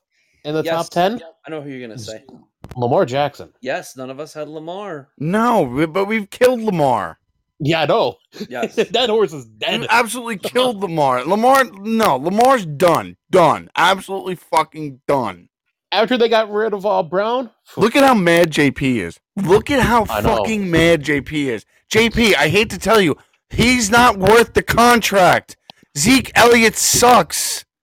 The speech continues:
Speaker 3: I'm sorry, your offensive line is trash. The only good player that you have on that side of the ball is fucking CeeDee Lamb, and that's it. Cooper's gone. Come on,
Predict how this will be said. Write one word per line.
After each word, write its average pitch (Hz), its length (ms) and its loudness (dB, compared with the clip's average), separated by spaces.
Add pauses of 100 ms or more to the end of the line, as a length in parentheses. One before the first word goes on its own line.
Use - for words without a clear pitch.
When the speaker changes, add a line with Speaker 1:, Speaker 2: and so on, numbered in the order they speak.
(640)
Speaker 3:
I'm 226 200 4
sorry, 233 560 4
your 180 260 2
offensive 226 480 2
line 220 280 4
is 190 160 -2
trash. 220 800 2
The - 160 -12
only 247 160 2
good 226 280 0
player 254 400 4
that 202 140 2
you 196 140 -6
have 220 260 2
on 214 100 2
that 180 160 2
side 208 260 0
of 185 60 -10
the 180 100 2 (240)
ball 220 640 6 (300)
is 240 200 0
fucking 254 920 2 (380)
CeeDee 277 440 4
Lamb, 285 540 4
and 220 120 0
that's 285 260 2
it. 277 360 2 (240)
Cooper's 285 480 2
gone. 165 720 4 (920)
Come 294 180 2
on, 165 440 4